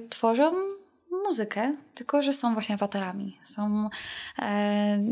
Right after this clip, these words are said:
no, technologią, sztuczną inteligencją, e, i też ich muzyka jest tworzona po prostu przez sztuczną inteligencję, przez model, który jest do tego stworzony.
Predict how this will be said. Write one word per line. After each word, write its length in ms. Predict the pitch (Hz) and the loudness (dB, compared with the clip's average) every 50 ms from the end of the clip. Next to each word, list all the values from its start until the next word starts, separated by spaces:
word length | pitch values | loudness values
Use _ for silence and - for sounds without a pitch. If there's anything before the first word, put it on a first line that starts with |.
| - - - - - - | -2 -4 -6 -12 -6 0
no, 180 | - 254 254 | 2 2 2
technologią, 540 | 254 - 311 320 - 370 480 466 269 233 208 | 2 0 0 2 4 4 4 6 6 4 2
sztuczną 240 | 202 - - - 240 | 2 2 2 4 4
inteligencją, 800 | 233 233 262 254 240 302 339 339 330 - 220 202 196 196 202 - | 6 6 6 6 8 6 6 6 4 4 2 2 2 2 0 0
e, 420 | - - 208 214 214 214 214 220 | 0 0 0 2 2 2 2 2
i 180 | - - 247 247 | 2 0 2 4
też 220 | - 320 311 - | 4 4 4 4
ich 160 | - 269 269 277 | 2 2 6 6
muzyka 360 | 262 269 254 262 262 - 247 | 8 8 8 6 6 6 4
jest 180 | 247 254 254 | 4 4 2
tworzona 500 | - - 247 240 233 240 240 240 240 240 | 2 2 4 6 6 6 6 6 4 4
po 100 | 233 240 | 2 0
prostu 580 | 226 - - 226 226 - - 240 226 226 226 226 | 0 2 4 4 4 4 4 4 4 4 2 0
przez 360 | - - 220 214 208 - - - | 0 2 2 2 2 2 0 -2
sztuczną 340 | - - - - 226 - 214 | -4 -2 0 0 0 0 0
inteligencję, 420 | 202 - 208 202 202 214 214 - - | 0 0 0 0 0 0 -2 -2 -2
przez 200 | - 190 - - | -2 -2 2 2
model, 260 | 208 202 202 202 196 | 2 4 4 2 0
który 220 | 196 - 196 196 | -2 -2 -2 0
jest 120 | 196 190 196 | 0 -2 -2
do 40 | |
tego 180 | 196 196 196 196 | -4 -2 -2 -2
stworzony. 520 | 190 - - 208 190 190 190 196 262 - | -2 -4 -2 -2 0 0 0 0 0 0